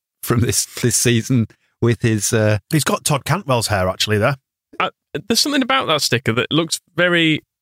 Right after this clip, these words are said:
Speaker 3: nineteen fifties. It's got a kind of an airbrushed cigarette card, half colorized vibe to it.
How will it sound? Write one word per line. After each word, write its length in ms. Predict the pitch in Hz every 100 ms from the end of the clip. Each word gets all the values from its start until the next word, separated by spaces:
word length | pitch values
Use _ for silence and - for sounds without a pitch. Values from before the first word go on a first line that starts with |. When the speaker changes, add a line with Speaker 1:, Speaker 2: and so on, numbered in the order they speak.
| _ _
Speaker 3:
nineteen 380 | 160 170 165 156
fifties. 520 | - 170 - 120 - 139
It's 100 | -
got 160 | 175
a 60 | 143
kind 180 | 165 151
of 60 |
an 60 | 156
airbrushed 600 | 160 147 156 131 - - - -
cigarette 440 | - 151 160 165
card, 360 | - 139 131 127 -
half 240 | 151 139
colorized 680 | - 156 147 135 127 127 - _ _ -
vibe 340 | 123 117 117 -
to 180 | 120
it. 100 | 113